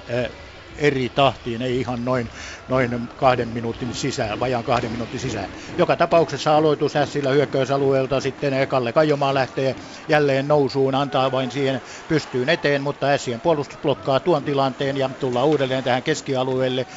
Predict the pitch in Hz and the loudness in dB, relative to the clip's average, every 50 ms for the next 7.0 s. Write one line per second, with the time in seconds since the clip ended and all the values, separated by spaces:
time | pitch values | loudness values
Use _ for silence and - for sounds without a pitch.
0 | - - - - - 131 131 135 131 131 131 135 139 135 131 120 110 135 160 165 | -16 -14 -14 -10 -4 0 0 2 2 2 2 4 4 2 2 0 2 2 4 4
1 | 147 139 135 131 127 113 - 143 - - - 143 131 117 - 147 131 127 - - | 4 2 2 0 0 0 0 -2 -2 -2 -4 -6 -4 -2 0 0 0 0 0 -2
2 | 139 127 127 139 131 - 135 127 120 - 139 131 123 123 147 156 147 135 139 139 | -2 0 0 0 -2 -2 -2 -2 -2 -2 -2 -2 -2 0 0 0 0 0 0 -2
3 | 131 - 147 135 147 143 139 139 135 123 - - 147 139 127 143 143 139 135 131 | -2 -4 -4 -4 -2 -2 -2 -2 -4 -4 -6 -8 -10 -8 -6 -4 -2 -2 -2 -2
4 | 131 131 123 - - - - - - - - 143 143 139 - - 139 131 135 135 | -2 -4 -4 -6 -14 -16 -14 -12 -8 -2 0 0 0 0 0 0 0 2 2 0
5 | 135 - - 139 131 131 135 135 127 123 135 127 117 127 127 143 139 - - 143 | -4 -2 0 2 2 4 4 2 2 0 -2 -2 -2 -2 -2 -2 -2 -4 -4 -4
6 | 131 120 - 139 135 120 127 117 117 - - 156 147 135 131 135 139 135 117 | -4 -2 0 0 0 0 -2 -4 -4 -2 0 0 0 0 2 2 2 2 0